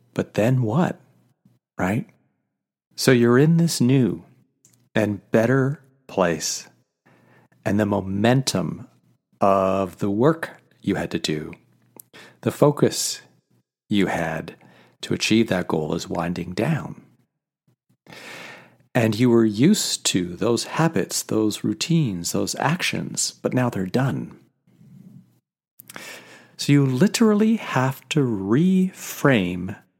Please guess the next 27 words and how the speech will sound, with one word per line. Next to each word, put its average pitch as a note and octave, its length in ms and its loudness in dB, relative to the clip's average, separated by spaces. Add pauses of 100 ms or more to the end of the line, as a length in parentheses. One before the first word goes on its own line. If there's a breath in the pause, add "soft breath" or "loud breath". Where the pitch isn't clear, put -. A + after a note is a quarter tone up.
(220)
your G#2+ 200 2
new G2+ 260 0
experience, F#2 880 -4 (140)
your F#2 180 -6
new F#2+ 220 -4
reality. G2 640 -4 (1800 loud breath)
Reality, G2+ 1160 0 (440)
reframe G#2 800 0
it, - 160 -6 (260)
you G#2+ 80 -4
have A2+ 140 -6
to G2+ 120 -2
re-see C3+ 1300 0
you G#2+ 680 0 (300 soft breath)
as G#2+ 180 0
who - 160 2
you B2+ 240 2
are G#2+ 140 2
now, G#2+ 440 0
here D#3+ 380 2
in A2 220 0
this A#2 240 0
new A#2+ 320 4
moment A#2 600 2
of - 140 -6
goal G2 260 0
attainment. F#2+ 520 -6